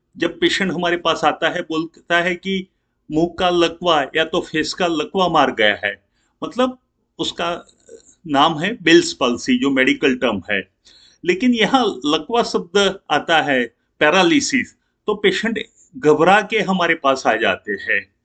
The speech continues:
तो इस वीडियो में हम बात करेंगे कि इसके सिम्टम्स क्या है, ये सच में घबराने वाली बात है कि क्या है, इसका टेस्ट कैसे किया जाए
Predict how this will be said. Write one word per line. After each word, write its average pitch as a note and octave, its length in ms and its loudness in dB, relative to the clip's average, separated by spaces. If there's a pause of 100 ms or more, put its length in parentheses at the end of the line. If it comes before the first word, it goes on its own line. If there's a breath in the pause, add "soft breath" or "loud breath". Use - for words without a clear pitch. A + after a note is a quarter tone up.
(540 soft breath)
तो C#4 100 0
इस B3 280 0
वीडियो G#3 220 0
में G3+ 100 2
हम F#3 140 0
बात D#3+ 280 0
करेंगे F#3 340 -2
कि A#3 280 -8 (540)
इसके F#3+ 280 -2
सिम्टम्स D#3 500 0
क्या F3+ 220 2
है, G#3 340 -2 (260)
ये G#3 80 6
सच - 300 -2
में F#3+ 140 2
घबराने F3 400 2
वाली F#3 240 0
बात F3+ 360 0
है G3+ 120 0
कि G3 180 -6
क्या F#3+ 240 2
है, A3 320 0 (680 soft breath)
इसका F3+ 360 0
टेस्ट F3+ 400 0
कैसे G3 300 0
किया G3+ 260 2
जाए A#3 280 0